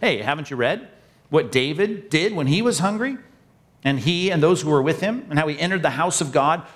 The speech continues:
He took and ate the bread of the presence," which you may be familiar with as the, the showbread, it's also called. That was the twelve loaves they baked and put out there, part of the symbolic worship there in the tabernacle. And as it says,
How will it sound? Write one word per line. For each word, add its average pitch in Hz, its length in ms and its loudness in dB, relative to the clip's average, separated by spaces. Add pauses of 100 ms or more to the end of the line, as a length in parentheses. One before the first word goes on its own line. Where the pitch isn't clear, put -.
He 147 80 -2
took 214 240 0
and 143 180 -2
ate 180 240 0
the 156 80 2
bread 151 300 2
of 135 140 -6
the 127 60 0
presence," 160 680 -2
which 147 180 -4
you 147 60 -2
may 156 160 0
be 156 140 -2
familiar 156 380 -2
with 151 140 2
as 151 260 0 (240)
the, 160 80 6
the 139 180 -2
showbread, 160 800 2
it's 175 140 -6
also 175 240 0
called. 190 400 -2 (340)
That 156 80 2
was 135 100 0
the 123 80 0
twelve 165 420 2
loaves 160 320 2
they 135 80 2
baked 156 320 0
and 120 140 -6
put 160 140 2
out 156 200 -2
there, 147 380 0 (160)
part 156 180 2
of 143 60 -6
the 135 60 -6
symbolic 143 600 2
worship 147 480 0
there 165 240 2
in 139 220 -2
the 113 140 0
tabernacle. 156 680 -2 (200)
And 156 80 -4
as 131 100 -2
it 147 100 -4
says, 151 480 0